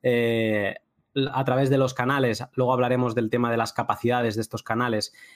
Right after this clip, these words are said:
eh, se pueden hacer transacciones, ya sean directas de un nodo con el que estás conectado o con un nodo con el que tú no estás conectado directamente, pero alguien con el que tú estás conectado está conectado,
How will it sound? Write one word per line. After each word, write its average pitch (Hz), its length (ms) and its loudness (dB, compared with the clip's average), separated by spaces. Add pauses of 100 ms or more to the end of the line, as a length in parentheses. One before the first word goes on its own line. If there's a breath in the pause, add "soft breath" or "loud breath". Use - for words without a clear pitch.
(120 loud breath)
eh, 117 500 0
se - 180 -4
pueden 127 220 0
hacer 117 220 -2
transacciones, 160 840 0 (640 soft breath)
ya 131 180 2
sean 120 320 0
directas 147 640 0
de 120 80 2
un 123 160 4
nodo 123 220 2
con 117 100 0
el 117 100 -2
que 123 60 -2
estás 123 220 -6
conectado 160 640 0
o 156 320 0
con 123 180 2
un 139 140 6
nodo 165 260 2
con 120 160 2
el 113 100 -2
que 117 80 -2
tú 135 120 0
no 139 80 2
estás 135 200 -4
conectado 135 400 0
directamente, 147 600 0
pero 120 260 0
alguien 151 320 2
con 147 140 2
el 143 80 0
que 139 100 -2
tú 135 80 -4
estás 139 220 -4
conectado 143 400 0
está 135 240 -4
conectado, 123 560 -4